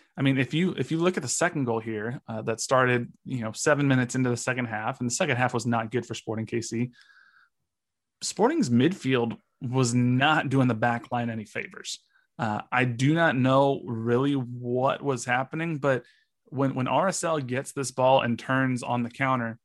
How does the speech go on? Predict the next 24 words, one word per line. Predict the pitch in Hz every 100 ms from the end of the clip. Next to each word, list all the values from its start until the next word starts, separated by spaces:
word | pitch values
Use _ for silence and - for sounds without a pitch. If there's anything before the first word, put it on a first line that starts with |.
| _ _ _ _ _ _ _ _ _ _ _
the | 110
midfield | 113 170 190 165 147
is | 120 -
all | 127 127 95
up | 123 - _
at | 120 117 - _ _ _ _ _ _ 123
the | 117
midfield | 117 120 - 131
line | 131 131 131 131 -
or | 123 131 127
in | 120 127 127 120 - _ _ _ _ _ _
R | - 139
S | 135
L's | 127 117
half. | 151 165 131 _ _ _ _ _ _ _ _ _ _ -
R | 170
S | 175 180
L | 170
midfielder | 160 190 151 131 120
runs | 135 156
with | 143 139
the |
ball | 123 131 151
for | - 127 117